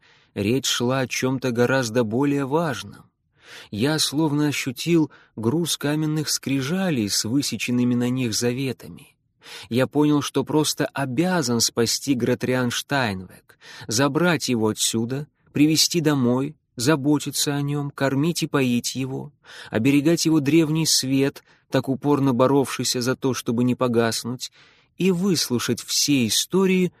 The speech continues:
что он хранит. «Я его беру!» — почти выкрикнул я, даже не спросив о цене, так велика была моя решимость. «Я знаю», — спокойно ответил гном.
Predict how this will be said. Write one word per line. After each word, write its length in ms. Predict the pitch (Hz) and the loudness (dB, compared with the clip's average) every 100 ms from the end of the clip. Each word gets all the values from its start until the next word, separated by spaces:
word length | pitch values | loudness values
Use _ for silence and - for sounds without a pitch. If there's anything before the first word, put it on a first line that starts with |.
| _ | _
что 340 | - - - 143 | -10 -4 2 2
он 140 | 139 | 2
хранит. 720 | 117 - 120 107 90 - - _ _ _ _ _ _ _ _ _ | -2 -2 -2 -2 -10 -18 -20 _ _ _ _ _ _ _ _ _
«Я 260 | - 131 196 | 2 4 8
его 240 | 196 202 | 10 8
беру!» — 460 | 180 208 196 117 - _ _ _ - | 8 8 10 8 4 _ _ _ -4
почти 360 | 104 - - | -2 -2 -2
выкрикнул 560 | 101 107 104 104 104 101 | -2 -2 -4 -6 -4 -2
я, 300 | 98 113 117 - - | 0 2 0 -4 -14
даже 300 | 113 127 120 | -2 -2 0
не 120 | 131 | -2
спросив 480 | 120 - 139 - 117 | -2 -4 -4 -6 -8
о 60 | 120 | -8
цене, 460 | - 135 104 78 - - - | -4 -4 -4 -6 -14 -20 -10
так 220 | 127 - | -8 -2
велика 480 | 120 120 - 135 127 | 0 0 0 -4 -2
была 300 | 127 127 123 | -2 0 0
моя 260 | 120 120 | 0 0
решимость. 840 | 117 113 - 95 92 - - - - _ _ _ _ - | -2 -4 -6 -8 -12 -10 -10 -10 -20 _ _ _ _ -12
«Я 300 | - - 233 | -4 -2 -2
знаю», — 680 | 170 160 117 - 92 - - _ _ _ | -2 -2 -2 -4 -10 -16 -20 _ _ _
спокойно 680 | - - - 123 113 101 98 | -10 -6 -4 -2 0 0 0
ответил 440 | 95 104 98 - 107 | -2 -2 -4 -4 -6
гном. 460 | 101 104 90 78 | -4 -4 -6 -12